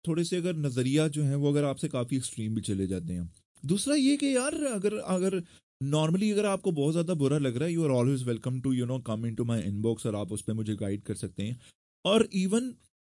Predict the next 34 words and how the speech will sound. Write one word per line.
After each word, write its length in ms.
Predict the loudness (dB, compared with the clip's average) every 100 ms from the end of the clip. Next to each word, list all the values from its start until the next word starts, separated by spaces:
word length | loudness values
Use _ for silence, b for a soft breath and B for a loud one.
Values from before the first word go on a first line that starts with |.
| _
अ, 500 | _ 0 2 4 4
पास्ट 440 | 0 -2 -2 0
में 100 | 0
इस 120 | 0 0
तरह 120 | 2
हो 220 | 4 6
भी 120 | 4
चुका 240 | 2 2 2
हुआ 220 | 4 2
है, 60 |
like 380 | 2 0 -2 -4
कुछ 280 | -2 -2 -4
पोस्ट 460 | -6 0 2 2 0
जो 60 |
हैं 240 | 0 2 2
वो 300 | 4 4 4
हमारे, 260 | 2 0
मेरे 300 | 0 0 0
कुछ 220 | 0 -2
अजीज 520 | -2 -2 0 -2 -4 -8
अकारब 380 | -6 -2 -2
को 120 | -2 -2
नहीं 180 | -2
पसंद 380 | -2 -2 -2 -2
आई, 220 | -4 -4
तो 160 | -4 -2
वो 220 | 0 2
मेरे 200 | 0 0
इनबॉक्स 360 | 0 -2 -4 -4
में 60 |
उन्होंने 200 | -6 -4
आके 240 | -4 -4 -4
मुझे 160 | -2
समझाया। 580 | 0 0 0 0 0 -2